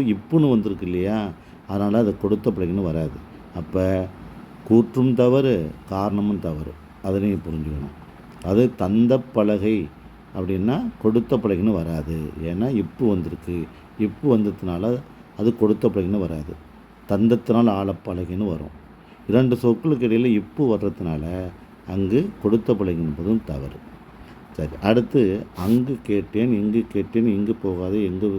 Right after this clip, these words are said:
சென்றாய், விடை தெரியவில்லை. பின்வற்றுள் சந்திப்படை எட்டு திரும்ப. ஒரு விஷயம் புரிஞ்சுங்க. இங்கு,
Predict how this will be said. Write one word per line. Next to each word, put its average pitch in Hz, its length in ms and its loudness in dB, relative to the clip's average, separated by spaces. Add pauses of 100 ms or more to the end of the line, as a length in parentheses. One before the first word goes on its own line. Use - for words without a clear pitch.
சென்றாய், 95 520 -6
விடை 95 240 -6
தெரியவில்லை. 78 380 -8 (360)
பின்வற்றுள் 113 580 2
சந்திப்படை 110 520 0
எட்டு 92 220 -4
திரும்ப. 78 260 -10 (480)
ஒரு 113 140 2
விஷயம் 120 300 2
புரிஞ்சுங்க. 101 440 0 (800)
இங்கு, 123 540 4